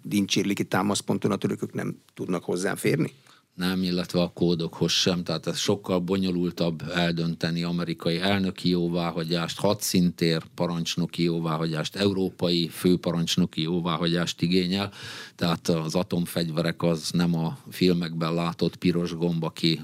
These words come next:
Speaker 2: arra megy és megnyomja, és akkor ebből bármilyen világháború keletkezik. Ez egyfajta, ö,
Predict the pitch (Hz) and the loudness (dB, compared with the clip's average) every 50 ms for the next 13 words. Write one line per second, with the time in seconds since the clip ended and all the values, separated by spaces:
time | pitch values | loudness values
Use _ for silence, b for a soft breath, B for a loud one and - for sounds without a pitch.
0 | - - - 82 85 87 85 85 80 82 80 80 80 80 - - 82 85 82 82 | -6 -4 -2 0 0 0 0 0 -2 -2 0 0 0 0 0 0 0 0 0 0
1 | 85 87 82 85 85 82 80 80 78 - - 80 73 - - - 82 82 80 82 | 0 0 0 0 0 0 0 0 -2 -2 -2 -4 -4 -4 -4 -2 0 0 0 0
2 | 80 78 82 82 82 82 85 82 82 82 85 82 82 80 80 78 85 87 90 87 | 0 0 0 0 0 -2 -2 -2 0 0 0 0 0 0 -2 0 0 0 0 0
3 | 90 - - - 95 92 92 95 98 95 - - 107 107 113 107 - - 117 113 | -2 -4 -4 -2 -2 -2 0 -2 -4 -4 -4 -4 -4 -2 -4 -4 -4 -4 -4 -2
4 | 113 127 131 - B B B B B B B B B B 120 120 123 117 113 - | 0 -2 -2 -4 B B B B B B B B B B 0 2 2 2 2 2
5 | - - 110 101 92 95 - - 92 92 92 90 - B B B B B B B | 2 2 4 4 4 2 2 2 2 2 2 -2 -6 B B B B B B B
6 | B B - 92 90 87 87 87 85 87 | B B 2 4 4 4 4 2 0 0